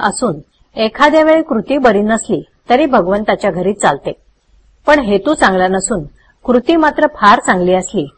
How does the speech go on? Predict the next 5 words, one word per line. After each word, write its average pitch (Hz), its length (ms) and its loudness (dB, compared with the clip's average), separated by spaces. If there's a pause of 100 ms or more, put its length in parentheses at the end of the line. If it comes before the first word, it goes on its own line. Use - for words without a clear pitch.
(280)
तरी 247 140 4
भगवंत 208 520 0 (200)
त्यापासून 220 520 2
दूरच 190 380 -2
राहतो. 170 400 -6